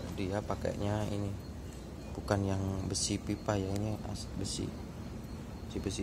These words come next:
jadi kuat. Kuat. Nggak go-, firingnya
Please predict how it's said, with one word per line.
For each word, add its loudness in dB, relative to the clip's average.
jadi 2
kuat. 4
Kuat. 4
Nggak 4
go-, 6
firingnya 12